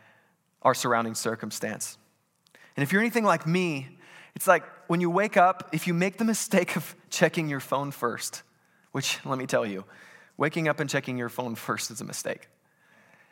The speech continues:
If you wake up and make that mistake, if you're like me, you're inundated immediately with messages of fear and worry and hysteria and panic. And then one news headline leads to another, and one article leads to another.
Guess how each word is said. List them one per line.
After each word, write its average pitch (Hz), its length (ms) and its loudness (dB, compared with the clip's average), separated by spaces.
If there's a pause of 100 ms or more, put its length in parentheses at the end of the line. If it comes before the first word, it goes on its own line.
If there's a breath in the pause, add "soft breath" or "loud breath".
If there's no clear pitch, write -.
(140 soft breath)
If - 120 -8
you 165 80 0
wake 208 240 0
up 208 120 2
and 185 80 0
make 170 180 2
that 156 140 4
mistake, 139 540 -2 (640 soft breath)
if - 60 -8
you're 160 100 4
like 190 160 6
me, 165 140 2
you're 147 340 0
inundated 156 720 0
immediately 139 800 -2 (280 soft breath)
with 147 140 2
messages 143 520 0
of 127 100 -4
fear 143 440 -4 (480 loud breath)
and 123 260 -4
worry 127 360 0 (560 loud breath)
and 131 140 -2
hysteria 131 800 0 (360 loud breath)
and 117 200 -6
panic. 113 380 -2 (1400)
And 143 120 0
then 143 180 -2
one 170 440 2
news 156 200 0
headline 147 560 4
leads 139 200 -4
to 139 80 -4
another, 135 400 2
and 127 120 -2
one 143 160 2
article 143 500 2
leads 127 260 -4
to 127 100 -4
another. 110 340 -6